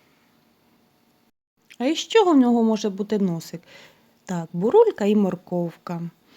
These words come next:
А руки? Гілочки. А хто зліпив сніговичка? Так, діти зліпили. І я хочу вам запропонувати також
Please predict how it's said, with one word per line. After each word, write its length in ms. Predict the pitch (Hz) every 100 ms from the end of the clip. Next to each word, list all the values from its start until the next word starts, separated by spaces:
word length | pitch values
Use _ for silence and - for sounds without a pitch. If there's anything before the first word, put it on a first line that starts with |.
| - - - - _ _
А 200 | 208 302
руки? 580 | 330 294 277 - 254 262 - _ _ _ _ _ _ _ _ _ _ _ 311 - - 269
Гілочки. 840 | 294 370 381 370 - - 220 196 180 - _
А 100 | -
хто 280 | 392 - 440
зліпив 420 | - 226 180 208
сніговичка? 760 | 202 202 190 185 196 - 180 165 - _ _ _ _ _ _
Так, 340 | 254 226 185 -
діти 560 | 226 226 311 269 -
зліпили. 840 | 180 - 196 202 202 180 165 160 165 _ - - - _
І 100 | 202
я 140 | 214
хочу 340 | 208 214 - 190
вам 180 | 190 180
запропонувати 960 | 180 - 175 190 180 185 320 381 226 -
також 400 | 247 359 311 311